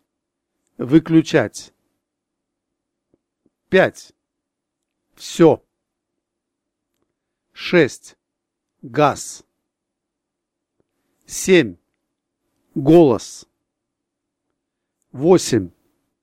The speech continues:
Двадцать. Девять. Детсад. Десять. Железная дорога. Одиннадцать. Живущий.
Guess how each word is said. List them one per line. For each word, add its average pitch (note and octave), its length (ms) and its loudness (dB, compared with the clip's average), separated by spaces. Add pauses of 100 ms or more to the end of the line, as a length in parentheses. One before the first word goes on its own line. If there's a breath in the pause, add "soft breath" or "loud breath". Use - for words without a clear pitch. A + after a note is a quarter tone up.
(200)
Двадцать. B2+ 960 -6 (1800)
Девять. C3+ 680 0 (400)
Детсад. D3 680 -4 (2000)
Десять. C3+ 640 0 (180)
Железная D#3+ 920 0 (120)
дорога. D3 680 -2 (1700)
Одиннадцать. D3 960 -4 (560)
Живущий. C#3 960 0